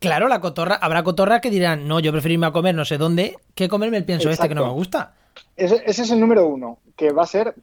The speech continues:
Speaker 2: poco, o sea, que, que la puntería no va a ser muy alta, porque va a haber cotorras que,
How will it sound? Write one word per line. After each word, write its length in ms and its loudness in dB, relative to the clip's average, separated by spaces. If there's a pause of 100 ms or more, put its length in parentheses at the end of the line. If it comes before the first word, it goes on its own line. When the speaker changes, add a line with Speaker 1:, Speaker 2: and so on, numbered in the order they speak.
(160)
Speaker 2:
poco, 1000 0
o 60 -8
sea, 140 -6
que, 180 -4 (580)
que 140 0
la 140 4
puntería 600 2
no 160 -4
va 80 2
a 40 -10
ser 100 -4
muy 180 -6
alta, 360 0
porque 440 -6 (140)
va 60 0
a 40 0
haber 120 -2
cotorras 400 -2
que, 80 -2